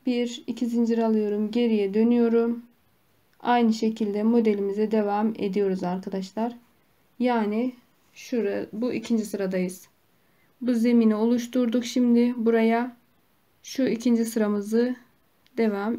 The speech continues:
edeceğiz. Yani beş trabzan, sık iğnemizin üzerine üç sık iğne. Zincirimiz yedi idi, altıya düşüreceğiz. Üç buraya, iki buraya, iki buraya, toplamda yedi zincirimizi yapacağız.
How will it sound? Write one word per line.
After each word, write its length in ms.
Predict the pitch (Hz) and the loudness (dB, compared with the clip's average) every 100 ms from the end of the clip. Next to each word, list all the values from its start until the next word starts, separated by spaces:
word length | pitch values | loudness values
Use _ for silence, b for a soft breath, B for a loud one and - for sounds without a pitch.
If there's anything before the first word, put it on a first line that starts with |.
| - | -4
edeceğiz. 580 | 196 190 185 180 - - _ _ _ _ _ - | -4 -4 -4 -6 -8 -20 _ _ _ _ _ -2
Yani 380 | 226 202 202 208 | 0 0 2 4
beş 220 | 240 240 | 4 2
trabzan, 680 | - 208 190 - 208 196 202 | -2 -2 -2 -6 -2 -2 -2
sık 300 | 190 233 226 | -4 -4 0
iğnemizin 380 | 202 190 196 208 | 0 0 0 -2
üzerine 460 | 196 196 190 185 - | -2 -2 0 0 0
üç 200 | 254 - | -2 -4
sık 480 | - - 254 240 | -16 -6 -6 -2
iğne. 340 | 254 247 247 254 b b b b _ | 0 2 0 -6 b b b b _
Zincirimiz 720 | 220 262 247 220 220 202 202 | 4 8 8 8 6 4 2
yedi 240 | 214 226 233 | 4 6 4
idi, 220 | 226 208 | 2 2
altıya 440 | 214 214 220 240 | 2 2 2 2
düşüreceğiz. 800 | 233 240 247 226 247 247 254 - _ _ _ _ _ _ _ _ _ _ _ _ _ _ _ _ _ _ _ - | 2 0 0 2 2 2 -2 -10 _ _ _ _ _ _ _ _ _ _ _ _ _ _ _ _ _ _ _ -4
Üç 220 | 262 254 | -4 -2
buraya, 420 | 233 226 220 226 | 0 4 4 2
iki 320 | - 226 240 | -2 -4 -2
buraya, 340 | 220 220 214 233 | 0 2 2 -2
iki 340 | 233 226 226 | -4 -4 -4
buraya, 260 | 214 202 214 | -2 -2 -2
toplamda 480 | 240 233 220 208 202 | -4 -2 -4 -2 -2
yedi 300 | 208 220 233 | -2 -2 0
zincirimizi 840 | 214 208 196 196 190 196 254 262 B B B _ | -2 -2 -2 -4 -4 -2 -2 -2 B B B _
yapacağız. 680 | 233 220 190 185 175 - - | -2 0 -2 -2 -4 -12 -20